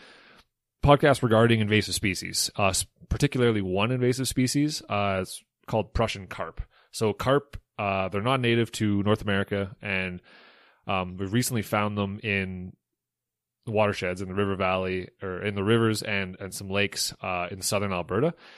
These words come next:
And they have a unique ability to kinda take over, and, and they could become a real, real problem, uh, for, yeah, for the ecosystems down there. So, uh, I brought on Britt Schmidt, and she is a fisheries biologist for the Alberta Conservation Association.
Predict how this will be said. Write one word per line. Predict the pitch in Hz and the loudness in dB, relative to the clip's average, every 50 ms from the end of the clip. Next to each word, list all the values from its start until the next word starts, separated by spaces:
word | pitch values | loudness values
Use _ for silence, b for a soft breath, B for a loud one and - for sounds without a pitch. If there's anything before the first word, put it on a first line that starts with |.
| B B B | B B B
And | 104 104 101 98 | 0 0 0 0
they | 92 104 107 107 | 2 2 2 4
have | 107 110 107 107 | 4 2 2 2
a | 104 98 95 95 92 95 101 - | 2 2 2 2 0 -2 -4 -8
unique | - 107 104 113 123 120 - | -8 -6 -2 -2 0 0 0
ability | 113 104 107 107 104 98 95 | 0 2 2 2 2 2 -2
to | - 101 | -4 -6
kinda | - 110 107 92 92 | -4 -4 -4 -4 -4
take | - - 110 104 - | -4 -2 -2 -2 0
over, | 95 98 101 92 92 87 87 82 - - - - | 0 0 0 0 -2 -4 -6 -8 -10 -14 -12 -6
and, | 101 95 92 87 98 | -6 -4 -4 -6 -8
and | 95 92 90 92 | -10 -12 -10 -8
they | 98 | -8
could | - 110 | -6 -6
become | 104 - 110 101 | -6 -6 -6 -4
a | 95 95 | -2 -2
real, | 104 104 | -2 -2
real | 104 101 95 92 | -2 -2 -4 -6
problem, | - - 107 98 92 90 92 90 87 87 92 - - - | -4 -2 -2 0 0 -2 -4 -6 -8 -10 -16 -16 -12 -8
uh, | 92 87 85 85 82 85 | -6 -6 -4 -4 -6 -8
for, | 82 - - 95 85 87 - - - - - _ _ _ _ _ _ _ _ _ _ _ _ - | -8 -8 -8 -8 -8 -8 -10 -14 -20 -20 -20 _ _ _ _ _ _ _ _ _ _ _ _ -6
yeah, | 107 85 80 | -6 -6 -6
for | - 104 | -6 -8
the | 95 98 101 | -8 -6 -4
ecosystems | 101 104 - - 92 - - 90 85 95 | -4 -4 -4 -6 -6 -8 -10 -12 -10 -10
down | 90 82 85 | -10 -8 -8
there. | 85 82 80 - B B B B B B B B | -10 -12 -12 -14 B B B B B B B B
So, | B - 110 104 98 92 95 - - | B 2 2 4 4 2 0 -2 -2
uh, | 113 101 | 0 2
I | 98 95 95 98 | 4 4 4 4
brought | 104 120 131 131 131 | 6 6 6 6 6
on | 131 123 117 113 113 110 - b b b b b b | 4 4 2 2 0 -2 -6 b b b b b b
Britt | 127 139 - | 4 6 6
Schmidt, | - - - 104 110 127 - - - - | 4 0 0 0 0 0 -2 -4 -6 -4
and | 104 104 104 | -2 -2 0
she | - - 131 147 160 | 2 4 6 6 6
is | 143 123 110 107 107 | 6 6 4 4 2
a | 98 98 | 2 4
fisheries | - - 147 - 143 123 98 | 6 6 6 8 6 6 6
biologist | 104 92 90 87 90 90 87 110 131 - - - - - | 4 4 4 4 4 2 2 2 0 0 -2 -6 -10 -16
for | - - - 107 107 104 104 101 98 98 98 95 98 | -16 -4 2 4 6 6 6 6 6 4 4 4 2
the | 98 - 104 | 0 0 -2
Alberta | 92 87 98 104 104 107 | 0 2 4 4 4 4
Conservation | - 110 101 - - 92 92 101 107 - 139 | 2 0 -2 -2 -2 0 2 2 2 2 2
Association. | 123 - 135 139 - 147 147 151 151 - - 180 185 | 2 4 4 4 4 2 0 0 0 -2 -4 -6 -6